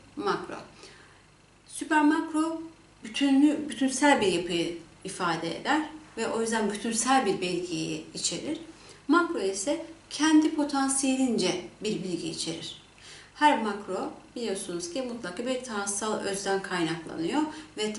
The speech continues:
bunu tanrısal özün ya altmış dört milyarda biri ya da otuz iki milyarda birlik bir programa tekabül ediyor. Bu program eşittir bilgi, kendisinin kompütüründe kayıtlı halde bulunuyor.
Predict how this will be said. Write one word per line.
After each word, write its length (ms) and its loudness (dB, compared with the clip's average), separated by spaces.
bunu 260 -2
tanrısal 380 -2
özün 720 2
ya 160 2
altmış 420 -4
dört 200 -2
milyarda 600 0
biri 400 0
ya 80 -4
da 80 0
otuz 180 -6
iki 200 -4
milyarda 640 -2
birlik 380 -2
bir 100 -4
programa 480 -4
tekabül 460 -2
ediyor. 360 -2
Bu 140 2
program 500 4
eşittir 440 -4
bilgi, 440 -2
kendisinin 840 0
kompütüründe 880 -2
kayıtlı 380 2
halde 540 -2
bulunuyor. 360 2